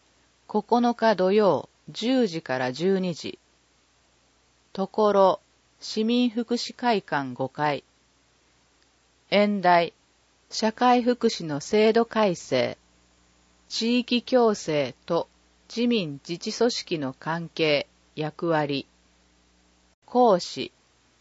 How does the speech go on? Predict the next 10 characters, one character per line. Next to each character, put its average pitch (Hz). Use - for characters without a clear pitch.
ロ 220
ー -
カ 233
リ 233
ズ 226
ム 226
ラ 220
ボ 160
代 151
表、 143